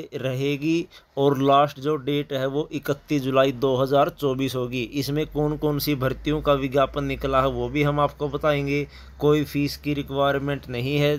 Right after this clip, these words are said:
देने के लिए। अब आप देख लीजिए जो vacancy है उनकी क्या detail है। एक हज़ार पचहत्तर post of various department board corporation in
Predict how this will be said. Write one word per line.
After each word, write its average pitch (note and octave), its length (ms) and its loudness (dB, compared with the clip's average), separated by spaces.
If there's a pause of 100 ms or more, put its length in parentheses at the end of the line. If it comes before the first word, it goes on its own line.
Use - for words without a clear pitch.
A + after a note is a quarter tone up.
देने C#3+ 260 0
के D3+ 180 -4
लिए। C#3+ 280 0 (800)
अब C3+ 180 -2
आप D3+ 200 2
देख D3 220 -2
लीजिए C#3+ 540 -4 (360)
जो D3 280 2
vacancy C#3+ 600 0
है C#3 180 2
उनकी C#3 480 -4
क्या C#3+ 240 2
detail B2+ 420 -4
है। D3 220 2 (520)
एक D3+ 340 2
हज़ार D3 440 0 (160)
पचहत्तर D3+ 500 -4 (120)
post D3 360 -2 (120)
of D3 240 2
various C#3 500 0
department C#3 800 0
board C3+ 360 0
corporation C3+ 800 -4 (160)
in C#3+ 180 0